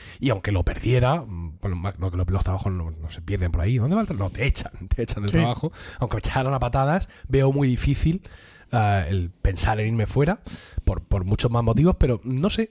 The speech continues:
Speaker 1: nunca he tenido que contraponer esa necesidad de, y no porque yo no valore las cosas que hay afuera, pues, ya lo creo que sí. Evidentemente, tengo muy claro lo chulo que puede ser, pues, hacerte un año en una universidad de cualquier sitio de España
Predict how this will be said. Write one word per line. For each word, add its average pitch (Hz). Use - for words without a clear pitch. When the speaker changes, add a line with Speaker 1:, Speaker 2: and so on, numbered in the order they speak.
Speaker 1:
nunca 190
he 208
tenido 190
que 170
contraponer 143
esa 180
necesidad 143
de, 113
y 135
no 156
porque 190
yo 147
no 151
valore 139
las 123
cosas 135
que -
hay 107
afuera, 107
pues, 110
ya 120
lo 117
creo 131
que 104
sí. -
Evidentemente, 127
tengo 135
muy 127
claro 139
lo 117
chulo 127
que 123
puede 120
ser, 139
pues, -
hacerte 117
un 117
año 127
en 123
una 120
universidad 117
de 110
cualquier 101
sitio 123
de 120
España 143